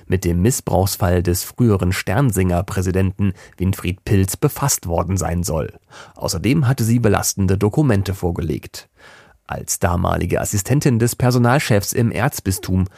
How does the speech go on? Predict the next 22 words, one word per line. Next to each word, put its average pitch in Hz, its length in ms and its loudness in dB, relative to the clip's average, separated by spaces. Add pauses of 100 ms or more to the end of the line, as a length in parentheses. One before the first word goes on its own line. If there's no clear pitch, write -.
(140)
hatte 95 220 -4
die 95 120 0
Frau 92 220 2
zweitausendfünfzehn 101 1080 2
eine 95 240 0
Liste 92 420 0
mit 87 180 -2
den 90 140 2
Namen 92 380 2
von 95 240 0
vierzehn 117 500 0
Missbrauchstätern 95 1040 0 (220)
aus - 180 -2
dem 98 140 0
Erzbistum 101 680 0
Köln 90 300 0
erstellt, 87 480 -2 (280)
auf 69 200 -4
der 85 180 0
Pilz - 520 -2
aufgeführt 107 600 -2
ist. - 320 -8